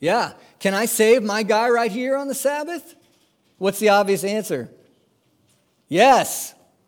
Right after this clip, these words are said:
What's he showing them about themselves? You're hypocrites. You know what they should have done right here?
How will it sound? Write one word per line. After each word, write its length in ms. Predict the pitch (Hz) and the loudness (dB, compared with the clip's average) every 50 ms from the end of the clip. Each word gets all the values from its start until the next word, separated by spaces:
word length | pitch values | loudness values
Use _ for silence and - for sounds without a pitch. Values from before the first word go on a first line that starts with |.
| _ _ _ _ _ _ _ - | _ _ _ _ _ _ _ -8
What's 160 | 170 196 196 | -6 -4 -2
he 80 | 233 226 | -2 -2
showing 460 | - - 220 220 233 240 240 233 208 | -2 0 0 2 2 2 0 0 0
them 180 | 185 160 151 151 | -2 -2 -2 -2
about 260 | 147 165 165 180 180 | -2 -2 -2 -2 -4
themselves? 680 | 185 180 - - 208 190 180 151 120 117 - - - _ _ _ _ _ _ _ _ _ _ _ _ _ _ _ _ _ _ _ _ _ _ _ _ _ _ _ _ _ _ _ _ _ _ _ _ _ _ _ _ _ _ _ _ _ _ _ | -6 -8 -6 -2 -2 -2 -2 -2 -6 -8 -14 -18 -20 _ _ _ _ _ _ _ _ _ _ _ _ _ _ _ _ _ _ _ _ _ _ _ _ _ _ _ _ _ _ _ _ _ _ _ _ _ _ _ _ _ _ _ _ _ _ _
You're 180 | - 196 226 220 | 2 6 6 8
hypocrites. 960 | 214 233 262 247 254 254 - - 233 226 202 175 165 - - - - - - _ _ _ _ _ _ _ _ _ _ _ _ _ _ _ _ _ _ _ _ _ _ _ _ _ _ _ _ _ _ _ _ _ _ _ _ _ _ _ _ _ _ _ _ _ - | 8 8 6 6 6 2 2 4 6 6 6 6 4 0 -8 -12 -12 -12 -14 _ _ _ _ _ _ _ _ _ _ _ _ _ _ _ _ _ _ _ _ _ _ _ _ _ _ _ _ _ _ _ _ _ _ _ _ _ _ _ _ _ _ _ _ _ -10
You 100 | 147 165 | -6 -2
know 100 | 190 208 | 0 0
what 100 | 185 151 | 0 0
they 100 | 156 147 | 0 -4
should 160 | - 175 156 | -4 -6 -8
have 100 | 165 160 | -6 -6
done 160 | 160 160 160 | -6 -6 -6
right 160 | 160 156 151 | -6 -6 -6
here? 260 | 160 160 156 165 160 | -4 -4 -4 -4 -6